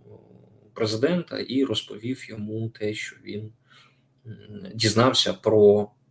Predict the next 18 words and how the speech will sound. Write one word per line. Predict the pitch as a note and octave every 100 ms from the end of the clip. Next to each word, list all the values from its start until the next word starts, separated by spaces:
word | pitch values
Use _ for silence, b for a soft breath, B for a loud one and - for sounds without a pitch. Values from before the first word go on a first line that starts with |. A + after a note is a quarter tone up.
| -
людину, | A2+ A2 A2+ D3 B2 D3 - - _ _ _
про | - A2+
джерело, | - A2 A2 G#2 A2+ C#3+ C3 -
яке | G2 A#2
має | G#2+ A2 C3+ B2 G#2+ - b b b -
вихід | A2 C3 F3 - A#2+ - -
на | A2 A2+ B2
кремлівських | A#2+ A2+ G#2 G#2 - G2+ -
чиновників. | - - - _ _ _ _ _ _ _ _ _ _ _ _ - -
Так | A2 A2+
ось, | G#2+ -
<laughs> |
я | - C#3
не | B2
знаю, | G#2 A2 A2 G#2+
ким | - A#2
надо | G#2+ A2 A2
бути, | G#2+ A2+ -